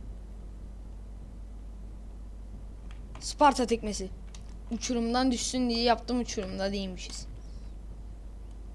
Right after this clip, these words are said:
Adamı çok iyi fake atıyorum şu an.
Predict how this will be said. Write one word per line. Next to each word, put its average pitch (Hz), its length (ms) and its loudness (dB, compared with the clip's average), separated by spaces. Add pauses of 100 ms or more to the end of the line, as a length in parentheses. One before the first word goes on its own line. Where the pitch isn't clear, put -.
(3000)
Adamı 190 340 2
çok 226 220 0
iyi 233 180 4
fake 233 320 2
atıyorum 202 340 0
şu - 140 -6
an. 202 80 -6